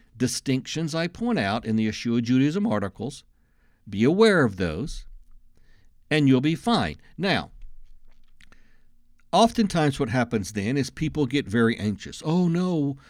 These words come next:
Oh, okay, how do I keep the Torah? How do I keep it? What do I do?" <laughs> Don't worry about it. Chill out. Calm down.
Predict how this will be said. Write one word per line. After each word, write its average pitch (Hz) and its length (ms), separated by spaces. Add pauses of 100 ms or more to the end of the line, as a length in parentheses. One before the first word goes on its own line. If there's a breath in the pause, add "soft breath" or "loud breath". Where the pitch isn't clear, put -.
(440 soft breath)
Oh, 170 280
okay, 175 200
how 196 200
do 226 120
I - 20
keep 233 240
the 240 80
Torah? 226 320
How 226 380
do 240 120
I 220 100
keep 269 360
it? 233 140
What 277 240
do 262 100
I 240 140
do?" 285 1300 (640 loud breath)
<laughs> - 720
Don't 127 180
worry 147 140
about 165 320
it. 139 140 (520)
Chill 127 380
out. 117 340 (100)
Calm 123 300
down. 160 460